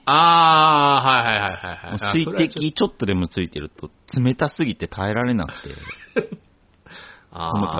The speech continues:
Speaker 2: 度、ふ-、冬用に買い、買っちゃいましたね。
Speaker 1: あー。あ、でも私ハンカチタオルなら、あるわ。
Speaker 2: なんすか、ハンカチタオル。
Speaker 1: あの、あれです。タオル状のハンカチです。
Speaker 2: あー、うんうんうん。
Speaker 1: うん。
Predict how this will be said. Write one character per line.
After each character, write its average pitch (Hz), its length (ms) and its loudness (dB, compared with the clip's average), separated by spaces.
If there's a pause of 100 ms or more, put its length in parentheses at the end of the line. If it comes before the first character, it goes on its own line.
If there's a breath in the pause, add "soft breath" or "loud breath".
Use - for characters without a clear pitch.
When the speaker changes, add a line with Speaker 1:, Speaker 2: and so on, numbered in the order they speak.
Speaker 2:
度、 69 380 -10
ふ-、 - 120 -20 (300)
冬 113 240 0
用 120 140 2
に 113 120 0
買 107 200 -6
い、 - 20 -10 (360)
買 - 140 -10
っ - 60 -20
ち - 80 -6
ゃ - 20 -2
い 98 40 -2
ま 95 120 -4
し - 80 -16
た - 100 -16
ね。 - 220 -18 (200)
Speaker 1:
あ 82 1000 -8 (120)
ー。 - 40 4
あ、 - 320 -8
で - 100 -2
も 117 220 -2
私 147 240 -2
ハ 277 260 -4
ン 349 140 -8
カ 349 140 0
チ - 160 -8
タ 349 140 0
オ 240 60 2
ル 139 120 -2
な 92 120 -4
ら、 85 280 -10 (1500)
あ 123 100 0
る 95 100 -4
わ。 82 260 -10 (220)
Speaker 2:
な 131 160 0
ん 156 40 -2
す - 100 -12
か、 - 120 -8
ハ - 140 -12
ン 73 60 -8
カ - 140 -14
チ - 140 -20
タ 50 100 -18
オ - 40 -14
ル。 - 40 -20 (140)
Speaker 1:
あ 131 120 2
の、 120 200 -4 (1160)
あ 117 80 0
れ 113 80 0
で - 60 -10
す。 - 100 -20 (120)
タ 185 180 4
オ 185 80 4
ル 180 160 2
状 160 160 2
の 147 80 -4
ハ 127 120 -4
ン 123 60 -6
カ 113 140 -12
チ - 100 -18
で - 60 -18
す。 - 60 0
Speaker 2:
あ 170 960 2
ー、 98 60 -2
う 247 40 0
ん 233 40 0
う - 40 -4
ん 92 40 -6
う 92 60 -4
ん。 101 360 -4
Speaker 1:
う - 20 -16
ん。 - 20 -16